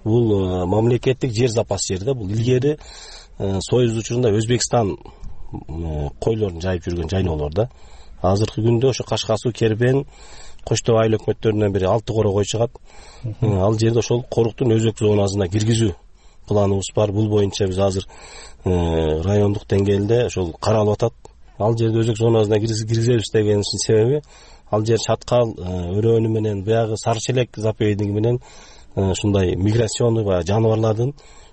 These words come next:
Speaker 1: өт-, өтө турган өткөл мезгили ошол жерден өтөт да. Кийиктердин төлдөшү, илбирстердин жүргөн жери, аюулардын ошол өткөлү ошо. Ошон үчүн ошол жерде, э, коруктун өз-, өзөк зонасын алайлы деген планыбыз бар. Ошол план азыр, э, райондук деңгээлде каралууда.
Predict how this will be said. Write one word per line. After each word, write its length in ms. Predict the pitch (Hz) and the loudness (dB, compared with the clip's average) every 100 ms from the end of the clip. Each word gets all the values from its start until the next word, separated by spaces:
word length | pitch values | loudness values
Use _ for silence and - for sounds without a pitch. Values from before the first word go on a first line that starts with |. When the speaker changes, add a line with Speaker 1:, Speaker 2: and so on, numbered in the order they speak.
| - | -2
Speaker 1:
өт-, 220 | 110 - | -2 2
өтө 240 | 113 110 | 2 2
турган 300 | 110 107 104 | 0 0 2
өткөл 400 | 104 - 98 87 - | 2 2 0 0 -8
мезгили 420 | 90 98 95 92 | -2 0 0 -2
ошол 240 | 90 - | -2 -2
жерден 240 | 87 82 82 | -4 -4 -4
өтөт 160 | 80 - | -6 -4
да. 180 | 123 131 - - - - - - - | -4 -4 -8 -18 -18 -18 -18 -12 0
Кийиктердин 560 | 117 110 - 107 104 | 0 2 0 0 0
төлдөшү, 840 | 98 107 101 101 - 101 95 90 87 - | 0 0 2 0 0 -2 0 0 -2 0
илбирстердин 680 | 107 104 107 - 107 104 101 | 0 2 0 0 0 0 -2
жүргөн 340 | 107 104 101 | 0 0 2
жери, 180 | 101 98 | 2 2
аюулардын 640 | 90 107 110 110 110 110 | 2 2 2 2 0 0
ошол 220 | 101 104 104 | 0 2 2
өткөлү 240 | - 101 | 2 0
ошо. 160 | 90 - - - - - - | 0 -8 -16 -20 -20 -20 -8
Ошон 200 | - 107 | 0 0
үчүн 220 | 107 117 | 2 0
ошол 180 | 98 107 | 2 2
жерде, 380 | 104 98 120 143 | 2 0 0 0
э, 460 | - 85 - - 78 - - - - - - | -2 -4 -2 -2 -4 -12 -18 -20 -20 -18 -4
коруктун 440 | 113 101 - 123 | 0 0 0 0
өз-, 120 | 95 104 | 2 2
өзөк 240 | 101 101 | 0 0
зонасын 400 | 98 95 92 92 | 0 0 0 0
алайлы 300 | 90 90 85 | 0 0 0
деген 260 | 90 98 120 - - - | -2 -2 -6 -12 -12 -2
планыбыз 400 | 104 101 98 - - | 0 2 0 -2 -2
бар. 120 | 123 | -2
Ошол 180 | - 95 | -2 -2
план 240 | 95 92 | 0 0
азыр, 260 | 90 101 92 | 0 -2 -2
э, 200 | 80 80 | -4 -2
райондук 360 | 95 95 87 | 0 0 -2
деңгээлде 340 | - 82 82 85 | -2 -2 -2 0
каралууда. 500 | 85 80 69 65 | 0 0 -2 -4